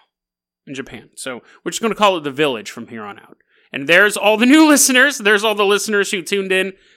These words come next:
just to hear about this bear story. But if you stuck around and you can deal with my mispronunciations, hope-,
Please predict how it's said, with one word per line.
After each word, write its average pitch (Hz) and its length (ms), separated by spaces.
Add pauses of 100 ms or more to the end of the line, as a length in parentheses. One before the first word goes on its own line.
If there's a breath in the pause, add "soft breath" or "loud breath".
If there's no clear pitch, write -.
(100 soft breath)
just 180 180
to 196 80
hear 190 160
about 180 240
this 156 120
bear 170 220
story. 147 280
But 160 140
if 160 100
you 196 60
stuck 247 300
around 190 400
and 175 160
you 156 80
can 156 100
deal 160 200
with 170 120
my 156 120
mispronunciations, 139 1000 (260)
hope-, 190 280